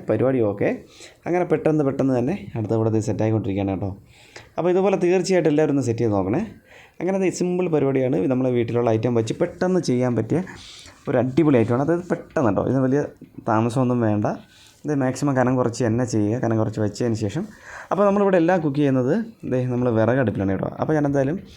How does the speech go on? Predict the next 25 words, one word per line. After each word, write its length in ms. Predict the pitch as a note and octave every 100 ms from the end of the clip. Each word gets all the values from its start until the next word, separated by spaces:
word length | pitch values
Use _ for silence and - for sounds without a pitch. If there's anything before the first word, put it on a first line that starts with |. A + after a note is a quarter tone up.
| - - -
വെളിയിൽ 220 | A#2+ B2 A#2
ദേ 60 | A#2
അടുപ്പൊക്കെ 300 | G#2 A2 G#2+ G#2+
ഒന്ന് 100 | G#2+
സെറ്റ് 240 | G#2+ - G#2
ചെയ്തു. 180 | G2+ C#3+ B2+
നമ്മൾ 160 | G#2+ G#2
ദേ 60 | F3+ D#3+ G2
ഇഡ്ഡലി 260 | G#2+ G#2+ G#2+
പാത്രം 300 | G2+ - - - -
ദേ 80 | G#2 G2
വെച്ചിട്ടുണ്ട് 360 | F#2 G#2+ G2 G2
കേട്ടോ. 160 | G2+ G2 - - - - -
അപ്പോൾ 140 | - G3
കുറച്ച് 220 | F3 F3+ E3+
സമയം 220 | D#3+ D#3
കഴിയുമ്പോഴത്തേക്കും 500 | C#3+ C#3+ C#3 D3 A3+ B2
ഐറ്റം 200 | A2 A#2+ C3
ദേ 80 | C3+ C#3 A#2+
വെന്ത് 240 | A#2+ C3 B2+
റെഡി 160 | A2 A#2
ആയിട്ടുണ്ട്. 360 | A#2+ B2+ A#2 C3+ F3+
മച്ചാൻ 240 | A2 C3 B2+
വരെ 160 | C#3+ G#3+ G#3+ - - - - _ _ _ -
മാക്സിമം 420 | D#3+ E3+ F#3 A#3+